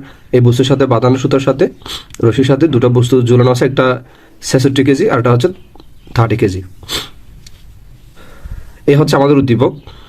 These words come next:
তো আমরা এবার প্রশ্ন দেখব। গ নম্বর প্রশ্ন আমাদের বলা আছে, পি বস্তুর উপর ঘর্ষণ বল নির্ণয় করো। এই যে পি বস্তু,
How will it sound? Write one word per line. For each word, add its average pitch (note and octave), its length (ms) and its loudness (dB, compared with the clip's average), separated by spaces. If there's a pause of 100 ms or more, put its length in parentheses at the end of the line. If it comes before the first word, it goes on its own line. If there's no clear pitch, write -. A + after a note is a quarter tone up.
(260)
তো D3+ 80 0
আমরা D3 120 2
এবার D#3 180 2
প্রশ্ন C#3+ 340 -2
দেখব। A#2+ 220 0 (400)
গ B2 80 4 (100)
নম্বর C3 160 2
প্রশ্ন C#3+ 180 0
আমাদের C#3+ 200 2
বলা B2 160 2
আছে, B2+ 260 0 (560)
পি C#3+ 120 4
বস্তুর C#3+ 280 2
উপর D#3+ 220 2
ঘর্ষণ D3+ 300 2
বল B2 120 2
নির্ণয় G#2+ 180 0
করো। F#2 140 -2 (360)
এই A#2 60 0
যে C3 120 4
পি C3 160 0
বস্তু, A#2+ 300 2